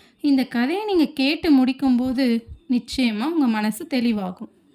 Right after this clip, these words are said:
புத்தர் ஒரு கிராமத்தில் தங்கியிருந்தார். அப்போது அவரை பார்ப்பதற்கு ஒரு இளைஞன் வந்தான். வெகு தொலைவு நடந்து வந்த அவன் புத்தரை பார்த்த அக்கணமே கதறி அழுதான்.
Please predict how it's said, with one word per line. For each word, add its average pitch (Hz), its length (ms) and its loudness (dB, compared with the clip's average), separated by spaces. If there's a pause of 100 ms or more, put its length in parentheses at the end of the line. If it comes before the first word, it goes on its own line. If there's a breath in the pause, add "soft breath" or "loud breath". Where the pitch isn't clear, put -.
(720 soft breath)
புத்தர் 254 500 0
ஒரு 247 220 0
கிராமத்தில் 240 680 -2
தங்கியிருந்தார். 202 840 -4 (140)
அப்போது 285 420 -6
அவரை 233 380 -4
பார்ப்பதற்கு 262 840 -6
ஒரு 240 280 -4
இளைஞன் 214 440 -4
வந்தான். 180 460 -2 (480 soft breath)
வெகு 302 340 -2
தொலைவு 330 440 -2
நடந்து 247 400 0
வந்த 226 300 -2
அவன் 214 460 -2 (140)
புத்தரை 277 500 -2
பார்த்த 226 400 -6
அக்கணமே 202 760 -2
கதறி 226 420 -2
அழுதான். 202 500 -2